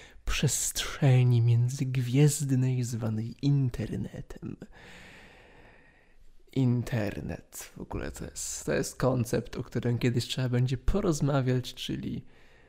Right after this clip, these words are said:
miejsce, które miało być, um, ostatecznym katalizatorem wolności słowa antycenzorskiej, a skończyło się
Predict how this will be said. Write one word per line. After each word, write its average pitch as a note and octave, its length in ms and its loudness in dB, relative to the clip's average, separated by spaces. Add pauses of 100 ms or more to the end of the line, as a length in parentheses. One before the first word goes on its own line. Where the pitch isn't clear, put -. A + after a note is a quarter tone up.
(260)
miejsce, B2+ 540 0
które B2+ 280 -2
miało B2 320 0
być, - 540 -8 (280)
um, - 880 -10 (720)
ostatecznym D3+ 760 0
katalizatorem B2+ 1120 0
wolności A#2+ 580 2
słowa A#2+ 640 0 (520)
antycenzorskiej, B2 1200 0
a B2 40 -2
skończyło - 540 -4
się - 340 -4